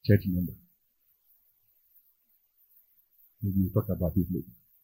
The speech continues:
Go and find your group. I mean, when you're for sir, but so, but did you so? Oye, oye, oye, big man. What you say? Yeah. You stop the mouth of lions. Go in.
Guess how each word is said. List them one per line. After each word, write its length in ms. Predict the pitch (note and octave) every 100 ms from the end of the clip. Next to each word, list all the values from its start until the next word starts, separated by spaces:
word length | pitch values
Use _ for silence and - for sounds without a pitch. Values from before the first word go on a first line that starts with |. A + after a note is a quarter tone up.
| _ _ _ _ _ _ _ _ _ _ _ _ _ _ _ _
Go 60 | A#2
and 100 | G#2+
find 180 | G#2+ G#2
your 120 | G2
group. 220 | F#2 G2 - - - _ _ _ _ _ _ _ _ _ _ _ _ _ _ _ _ _ G#2+
I 60 | G#2+
mean, 120 | A2+
when 120 | A2+
you're 120 | B2
for 160 | A#2 G#2
sir, 200 | - F2+ A2
but 160 | A2
so, 300 | - A2+ G2+ F#2+ - -
but 100 | A2+
did 160 | G#2+ B2
you 400 | D3+ B2+ F#2+ G#2+
so? 200 | - G2 - - _ _ _
Oye, 180 | A#2 A2 G#2+ -
oye, 220 | A#2 A2 -
oye, 200 | A2 A2 G#2+
big 160 | - -
man. 400 | A2 F#2+ F2+ - -
What 180 | C3+ B2+
you 140 | G#2
say? 160 | G#2+ F#2+ - - - - - -
Yeah. 140 | F2+ D#2 - _ _ _ _ _ _ _ - - _ _ _ _
You 120 | F#2+
stop 260 | - A2+ G#2
the 120 | G2
mouth 260 | G2 G2+ G2+
of 140 | G2
lions. 560 | G2+ G2 G2 F#2+ - - _ _ _ _ _ _ _ _ _ _ _ _ _ _ _
Go 140 | A#2+ A2+
in. 240 | A2+ G2+